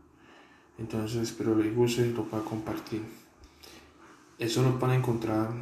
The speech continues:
en la aplicación de Anchor o en Spotify, o en mi per-, en la biografía de mi perfil de Instagram y de Facebook. Ahí está el link,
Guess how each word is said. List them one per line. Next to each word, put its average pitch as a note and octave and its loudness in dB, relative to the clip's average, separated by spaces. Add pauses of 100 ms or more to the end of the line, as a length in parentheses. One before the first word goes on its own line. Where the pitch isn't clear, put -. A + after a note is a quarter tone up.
(160)
en A2+ -6
la A2 -4
aplicación G#2+ -4
de A2+ 0 (300)
Anchor A#2 4 (1120)
o A2 2
en G#2+ -2
Spotify, A#2 2 (320)
o A2 -12
en A2+ -6
mi A2+ -2
per-, G#2+ -2
en G#2+ -2
la G#2 -2
biografía G2+ -2
de A#2 0
mi A2+ 2
perfil G#2 -4
de G#2 -4
Instagram A2 -2 (400)
y G#2 -10
de G#2+ 0
Facebook. A2+ 2
Ahí G2+ -6
está G#2 -4
el G#2+ 2
link, A#2 2